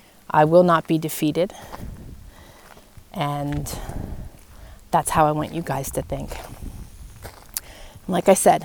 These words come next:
I know it's not an easy thing to make these adjustments sometimes, and I know that it's easy to get stuck in that place of worry and, uh, weariness and tiredness, especially when you don't have good,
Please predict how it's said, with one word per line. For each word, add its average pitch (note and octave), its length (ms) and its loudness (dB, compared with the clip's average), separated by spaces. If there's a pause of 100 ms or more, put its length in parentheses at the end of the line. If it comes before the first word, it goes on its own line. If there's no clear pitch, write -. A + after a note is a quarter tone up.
(120)
I E3+ 80 0
know E3+ 200 2
it's F3 160 -2
not E3 180 2
an F3 120 2
easy E3+ 320 2
thing D3 380 -2 (200)
to - 140 -2
make D3+ 280 0
these D#3 200 0
adjustments D3+ 540 -2
sometimes, C#3 600 -4 (600)
and E3+ 120 -2
I D3+ 100 2
know D#3 400 6
that D#3+ 160 4
it's D#3+ 280 4
easy F#3+ 300 6
to E3 80 6
get D#3+ 200 4
stuck - 300 2
in D#3 120 2
that D3 180 -2
place D#3+ 440 0 (360)
of C#3+ 360 2 (840)
worry E3+ 580 8 (680)
and, D3 420 -4
uh, C#3+ 380 -8 (3250)
weariness F3+ 720 4
and C#3 120 -10
tiredness, D#3+ 720 2
especially - 640 0
when F#3+ 160 4
you F3 80 2
don't E3 240 0
have E3 420 -2
good, D#3+ 380 0